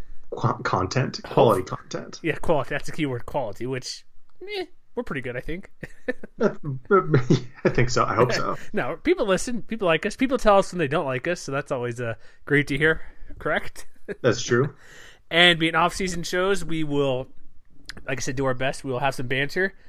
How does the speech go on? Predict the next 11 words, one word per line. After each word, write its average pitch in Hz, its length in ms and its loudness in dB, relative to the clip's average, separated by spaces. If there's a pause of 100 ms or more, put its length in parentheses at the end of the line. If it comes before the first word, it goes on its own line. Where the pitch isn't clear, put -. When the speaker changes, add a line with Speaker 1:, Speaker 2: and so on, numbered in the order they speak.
(220)
Speaker 2:
'cause 156 180 2
inevitably 147 920 -2
there'll 139 280 0
be 139 140 2
some 135 180 -2
food 143 260 -6
talk, 151 360 -2
some 127 260 -6
random 135 320 -4
bracket 123 400 -4
talk, 143 400 -4